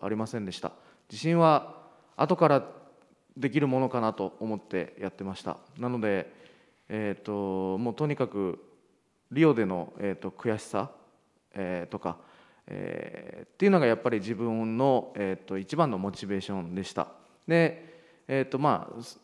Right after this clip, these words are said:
そうは言ってもなかなかうまくいかないみたいな、えー、時期に、えー、豊島キャプテンが「えー、一心」というテーマを、えー、掲げてくれました。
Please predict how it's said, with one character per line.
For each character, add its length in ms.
そ 200
う 40
は 80
言 80
っ 40
て 120
も 360
な 140
か 120
な 100
か 100
う 60
ま 140
く 120
い 60
か 140
な 100
い 60
み 100
た 140
い 40
な、 160
え 380
ー、 40
時 120
期 120
に、 180
え 640
ー、 40
豊 200
島 180
キ 100
ャ 40
プ 80
テ 80
ン 60
が 160
「え 640
ー、 40
一 60
心」 220
と 100
い 80
う 60
テ 180
ー 40
マ 100
を、 100
え 80
ー、 20
掲 220
げ 100
て 300
く 80
れ 80
ま 100
し 80
た。 100